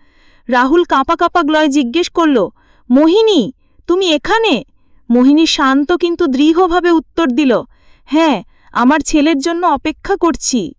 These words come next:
ঠিক তখনই আকাশ দৌড়ে এসে মোহিনীকে জড়িয়ে ধরে বলল, "মা, চলো বাড়ি যাই।"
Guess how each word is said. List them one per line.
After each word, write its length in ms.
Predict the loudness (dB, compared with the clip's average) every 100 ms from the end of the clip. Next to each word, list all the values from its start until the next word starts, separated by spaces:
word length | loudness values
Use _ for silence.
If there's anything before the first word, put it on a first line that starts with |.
| _ _ _ _ -4
ঠিক 200 | -2 -2
তখনই 380 | -2 -2 -4 -2
আকাশ 300 | -2 0 -2
দৌড়ে 440 | 0 2 2 2
এসে 180 | 0 -2
মোহিনীকে 460 | 0 2 0 0 0
জড়িয়ে 340 | 0 2 2
ধরে 220 | 2 0
বলল, 440 | 2 2 2 0 -2 _ _ -16 -2
"মা, 160 | 0 2
চলো 320 | 2 2 2
বাড়ি 240 | 2 2
যাই।" 300 | 2 0 -2